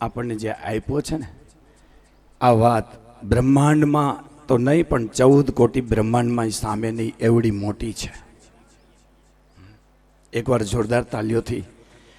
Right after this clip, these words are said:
પૂજ્ય સ્વામીની જહેમતને આપણે વંદન કરીએ. બીજું આપણે ન કરી શકીએ કાંઈ.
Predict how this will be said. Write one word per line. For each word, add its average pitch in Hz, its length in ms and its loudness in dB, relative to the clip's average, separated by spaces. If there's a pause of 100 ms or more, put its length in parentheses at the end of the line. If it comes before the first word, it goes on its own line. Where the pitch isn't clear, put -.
(560)
પૂજ્ય 147 220 2
સ્વામીની 143 560 0 (440)
જહેમતને 120 640 -4
આપણે 113 340 -4 (640)
વંદન 113 400 0
કરીએ. 98 340 -12 (1160)
બીજું 127 280 4
આપણે 165 280 -2
ન 175 160 0
કરી 135 240 -8
શકીએ 104 240 -16
કાંઈ. 98 260 -18